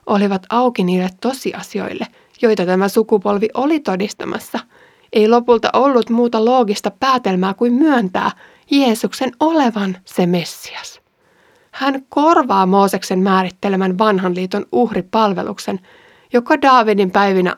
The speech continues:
luvatun temppelin välityksellä oli toteutunut nyt joitakin vuosisatoja.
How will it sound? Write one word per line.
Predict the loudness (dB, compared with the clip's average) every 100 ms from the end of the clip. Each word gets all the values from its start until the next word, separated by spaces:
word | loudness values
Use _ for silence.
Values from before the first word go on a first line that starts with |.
| -4
luvatun | -2 0 0 0
temppelin | 2 0 2 0 -2 0
välityksellä | 0 0 -4 -6 -6 -6 -6 -14 -20 -4
oli | -2 -2
toteutunut | 0 0 2 0 2 2 0 -2
nyt | -6 -4
joitakin | 0 0 0 -4 -4 -2
vuosisatoja. | 0 -2 -6 -8 -8 -14 -20